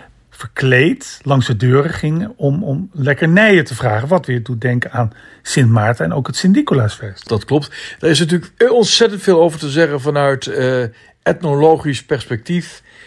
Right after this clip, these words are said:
Speaker 2: Wij zijn dat niet, wij zijn geen etnologen, dus we gaan ook geen etnologie spelen. Ons werd ooit verweten dat wij ook soms theologie spelen. Zullen we
Speaker 1: Wie,
Speaker 2: ook niet
Speaker 1: wie,
Speaker 2: meer doen.
Speaker 1: wie, wie heeft jou dat, wie heeft dat ons verweten?
Speaker 2: Ik noem geen namen.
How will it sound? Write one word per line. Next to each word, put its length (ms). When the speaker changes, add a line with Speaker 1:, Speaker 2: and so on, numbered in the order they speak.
Speaker 2:
Wij 300
zijn 220
dat 160
niet, 220
wij 140
zijn 160
geen 160
etnologen, 640
dus 200
we 100
gaan 200
ook 140
geen 160
etnologie 640
spelen. 560
Ons 240
werd 280
ooit 220
verweten 460
dat 140
wij 120
ook 220
soms 340
theologie 680
spelen. 500
Zullen 220
we 100
Speaker 1:
Wie, 100
Speaker 2:
ook 60
niet 100
Speaker 1:
wie, 80
Speaker 2:
meer 60
doen. 100
Speaker 1:
wie, 120
wie 60
heeft 160
jou 140
dat, 220
wie 140
heeft 160
dat 140
ons 200
verweten? 400
Speaker 2:
Ik 120
noem 160
geen 200
namen. 440